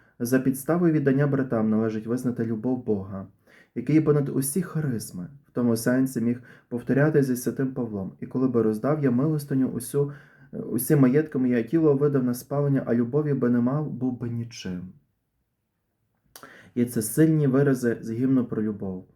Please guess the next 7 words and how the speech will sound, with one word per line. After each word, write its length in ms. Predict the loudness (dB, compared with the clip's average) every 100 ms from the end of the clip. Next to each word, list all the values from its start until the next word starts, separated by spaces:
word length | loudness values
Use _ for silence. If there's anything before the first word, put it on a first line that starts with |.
| _ _ -10
які 220 | -6 0
літургія 440 | 2 2 2 2 2
слова 340 | 0 -2 -2
дає 200 | -2 -2
нам 220 | -2 -4 -6
до 140 | -8
розважання. 640 | -6 -8 -10 -12 -12 -12